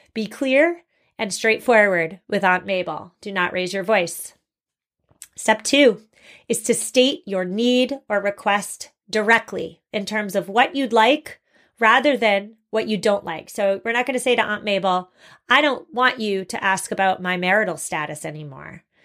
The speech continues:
Instead, you would say something like, "Aunt Mabel, I would really appreciate it if moving forward,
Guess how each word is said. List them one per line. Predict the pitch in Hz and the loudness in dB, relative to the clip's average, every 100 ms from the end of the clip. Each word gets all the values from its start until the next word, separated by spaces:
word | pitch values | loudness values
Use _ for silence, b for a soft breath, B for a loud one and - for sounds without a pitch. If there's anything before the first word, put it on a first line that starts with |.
| b b b b - | b b b b -20
Instead, | 185 - - - 262 226 180 165 160 214 - | -14 -14 -8 2 4 6 4 0 -4 -12 -14
you | 196 | -8
would | 180 180 | -8 -4
say | 185 | -4
something | 180 175 175 | -4 -8 -8
like, | 160 160 - | -8 -12 -12
"Aunt | 202 202 | -8 -8
Mabel, | 220 226 190 175 - _ - b b - | -2 -2 0 -4 -6 _ -20 b b 0
I | 233 | 2
would | 214 170 175 | 2 0 0
really | 220 233 254 | 4 4 2
appreciate | 240 - 220 214 226 220 | -2 -2 -2 0 2 4
it | 226 233 - - | 2 -2 -6 -4
if | 202 190 | -4 -4
moving | 202 196 202 214 | -2 -2 0 -4
forward, | 214 196 185 196 220 247 | -4 0 2 4 4 2